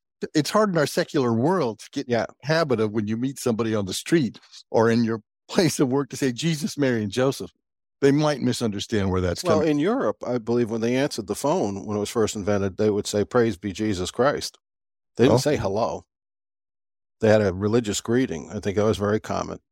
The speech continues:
Speaker 2: And other orders do that too. Like the Trappists used to do that. I don't know if they still do, but they used to, they used to do it. They used to do it in Latin when you met someone.
Speaker 1: Mm-hmm.
Speaker 2: You would say,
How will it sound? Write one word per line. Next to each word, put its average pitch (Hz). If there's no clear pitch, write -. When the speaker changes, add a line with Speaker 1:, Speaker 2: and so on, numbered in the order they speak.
Speaker 2:
And 107
other 147
orders 107
do 107
that 87
too. 120
Like 87
the 92
Trappists 104
used 110
to 107
do 104
that. 104
I 104
don't 95
know 92
if 85
they -
still 104
do, 80
but 90
they 107
used 110
to, 120
they 165
used 226
to 170
do 101
it. 110
They 127
used 127
to 139
do 131
it 113
in 95
Latin 107
when 101
you 95
met 104
someone. 110
Speaker 1:
Mm-hmm. 104
Speaker 2:
You 190
would 196
say, 101